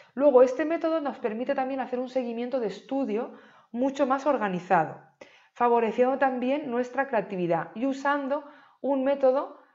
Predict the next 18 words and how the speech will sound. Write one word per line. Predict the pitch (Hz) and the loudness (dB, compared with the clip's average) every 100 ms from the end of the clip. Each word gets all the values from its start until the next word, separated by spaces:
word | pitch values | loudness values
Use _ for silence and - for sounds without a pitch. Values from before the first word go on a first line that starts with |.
| _ - | _ -2
eh, | 208 190 185 185 185 180 | 2 4 4 4 2 2
pues | 196 | -2
diferente, | 170 180 196 214 185 175 | -2 -2 -2 -2 -4 -4
¿no? | 214 208 | -6 -8
Perdón, | 170 170 - | -10 -10 -6
al | 180 180 | -6 -4
tradicional | 180 180 185 196 | -2 -2 -4 -6
que | 208 | -4
sería | 214 208 | -4 -4
normalmente | 190 190 190 202 226 226 202 | -2 -2 -4 -6 -6 -8 -4
una | 202 | -4
agenda, | 196 - 160 160 151 143 - _ _ _ | -4 -6 -8 -10 -12 -14 -18 _ _ _
que | 202 | -4
es | 196 | -2
lo | |
que | 190 | 0
solemos | 190 180 185 185 | -2 -2 -2 -6
usar. | 170 - | -8 -10